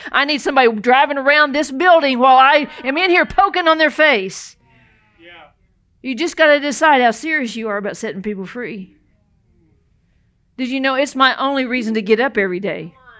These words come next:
Speaker 1: I don't know if you understand it, but see, I am a surrendered life to you being free. To what? Bring freedom to other people. Not to just to sit around and eat bonbons freer. To get out there and do the stuff.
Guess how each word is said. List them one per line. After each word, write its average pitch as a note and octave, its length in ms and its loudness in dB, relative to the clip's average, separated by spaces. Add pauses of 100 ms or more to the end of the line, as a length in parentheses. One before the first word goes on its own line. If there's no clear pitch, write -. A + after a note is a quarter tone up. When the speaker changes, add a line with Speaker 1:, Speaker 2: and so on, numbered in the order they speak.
(1160)
Speaker 1:
I - 80 -4
don't C#4+ 120 -2
know C#4 60 0
if B3 100 0
you C4 80 -2
understand C4 360 -4
it, B3+ 40 -6
but A3+ 120 2
see, C4 280 -6 (280)
I D4 200 4
am F4 140 0
a C#4 100 2
surrendered B3+ 800 -2
life A#3+ 460 4
to A3+ 100 -10
you A#3+ 200 -6
being G3+ 220 -8
free. F#3 520 -4 (500)
To C#4 100 -4
what? B3+ 340 4
Bring B3 200 0
freedom B3 380 -6
to A3 60 2
other A3 200 2
people. G3 480 -8 (220)
Not D4 180 2
to E4+ 80 -6
just C#4 220 -6
to D#4+ 80 -8
sit C4 220 0
around A#3+ 160 0
and A#3 100 -10
eat B3 180 -8
bonbons A3+ 460 2
freer. B3 440 -6 (1200)
To D4+ 100 -2
get D#4+ 240 2
out D#4+ 280 2
there D#4+ 180 4
and D4 180 -2
do D#4+ 140 -2
the D4+ 120 0
stuff. D#4 680 2